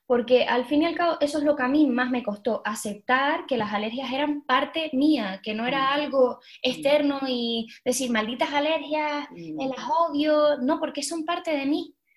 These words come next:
Speaker 2: Ya.
Speaker 1: Y entonces entendí que si no me aceptaba yo, las
Speaker 2: Mm.
Speaker 1: personas tampoco me iban a aceptar.
Speaker 2: Mm, mm. Muy
Speaker 1: Entonces
Speaker 2: bonito lo que dices, muy bonito.
Speaker 1: Sí,
Speaker 2: Mm.
Speaker 1: así es.
Speaker 2: Mm.
Speaker 1: Entonces creo que esto es muy importante para todo el mundo que le detectan no solo alergia alimentaria, sino cualquier enfermedad
Speaker 2: Cualquier
Speaker 1: crónica.
Speaker 2: enfermedad.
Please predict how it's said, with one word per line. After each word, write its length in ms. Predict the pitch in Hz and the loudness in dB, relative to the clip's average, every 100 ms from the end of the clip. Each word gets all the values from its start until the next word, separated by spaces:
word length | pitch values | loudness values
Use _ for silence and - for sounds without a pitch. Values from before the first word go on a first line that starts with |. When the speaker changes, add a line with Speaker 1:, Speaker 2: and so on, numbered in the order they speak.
| _ | _
Speaker 2:
Ya. 280 | - 165 156 | -8 -4 -4
Speaker 1:
Y 120 | 170 | 0
entonces 440 | - 240 262 277 339 - - _ | 0 2 0 0 -2 -4 -16 _
entendí 500 | 262 247 254 330 330 | -2 0 0 -2 -2
que 120 | 254 | -2
si 140 | 240 233 | -2 -2
no 120 | 254 | -2
me 80 | 330 | -2
aceptaba 480 | 339 349 349 339 320 | -4 -8 -2 0 0
yo, 300 | 330 359 330 - _ _ - | 0 -2 -6 -12 _ _ -12
las 240 | 175 247 | -6 -4
Speaker 2:
Mm. 20 | |
Speaker 1:
personas 340 | 254 262 294 302 | -4 -2 -2 0
tampoco 400 | 285 277 302 269 | 0 0 0 0
me 100 | 262 | 0
iban 160 | 233 | -2
a 40 | 226 | -2
aceptar. 520 | 220 208 240 233 180 | -4 -4 -2 -2 -2
Speaker 2:
Mm, 180 | 170 170 _ - | -10 -12 _ -14
mm. 280 | 170 170 185 _ _ - _ | -10 -10 -12 _ _ -20 _
Muy 120 | 208 214 | 6 8
Speaker 1:
Entonces 220 | 214 202 | 8 6
Speaker 2:
bonito 260 | 190 190 175 | 4 4 4
lo 100 | 170 | 4
que 100 | 160 | 0
dices, 340 | 156 - 170 | -2 -8 -10
muy 100 | 175 | -8
bonito. 340 | 151 147 - - | -6 -6 -8 -14
Speaker 1:
Sí, 460 | - 262 240 254 - | -8 -6 -6 -8 -12
Speaker 2:
Mm. 100 | - - _ _ | -14 -14 _ _
Speaker 1:
así 340 | - 254 - 262 | -6 -4 -2 2
es. 140 | 262 | 2
Speaker 2:
Mm. 40 | 254 | 0
Speaker 1:
Entonces 280 | 240 254 254 | -2 -4 -2
creo 180 | 269 277 | 0 0
que 80 | 277 | 0
esto 160 | 285 | -2
es 60 | 285 | -2
muy 260 | 247 254 285 | -2 0 2
importante 480 | 269 269 262 269 269 | 0 0 -2 -4 -2
para 220 | 240 226 | 0 0
todo 120 | 247 | 0
el 60 | 247 | 0
mundo 220 | 254 262 | 0 -2
que 100 | 269 | -2
le 80 | 254 | -2
detectan 380 | 240 254 - 247 | -2 -4 -2 -4
no 80 | 226 | -4
solo 220 | - 247 | -2 -2
alergia 320 | 247 240 240 | 0 -2 -2
alimentaria, 420 | 254 247 233 240 277 | -2 -2 -4 -4 -4
sino 220 | 254 226 | -6 -8
cualquier 300 | 214 208 226 | -8 -6 -6
enfermedad 380 | 226 254 240 233 | -6 -4 -2 -2
Speaker 2:
Cualquier 220 | - - | -2 -4
Speaker 1:
crónica. 240 | - - 190 | -6 -8 -16
Speaker 2:
enfermedad. 140 | - | -20